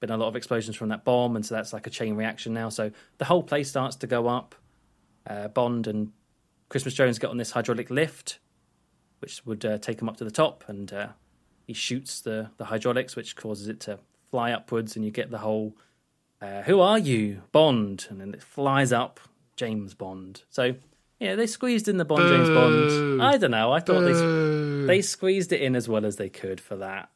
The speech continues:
Speaker 1: It was okay.
Speaker 2: They already did the Bond, James Bond thing. <laughs> Just
Speaker 1: What, in
Speaker 2: not
Speaker 1: this
Speaker 2: with,
Speaker 1: film?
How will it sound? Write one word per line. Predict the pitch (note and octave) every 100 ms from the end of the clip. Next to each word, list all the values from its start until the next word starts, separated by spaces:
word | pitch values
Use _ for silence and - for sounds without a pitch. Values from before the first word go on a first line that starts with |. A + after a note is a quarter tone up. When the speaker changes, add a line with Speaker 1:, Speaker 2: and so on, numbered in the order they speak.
| -
Speaker 1:
It | D#3+
was | D#3+ B2
okay. | A2 G#2 - G2 G2 F#2+
Speaker 2:
They | F#3
already | A#3 C#4+ C4+
did | - G3+ G3+
the | E3+
Bond, | C#3+ B2 G#2
James | G#2+ G2+ F#2+
Bond | A2+ F2+
thing. | - - - D3 - _ _ _
<laughs> | _ _ -
Just | D3 F#3
Speaker 1:
What, |
in | D#3+
Speaker 2:
not | G3+
Speaker 1:
this | G3
Speaker 2:
with, | D4
Speaker 1:
film? | B2 F#2+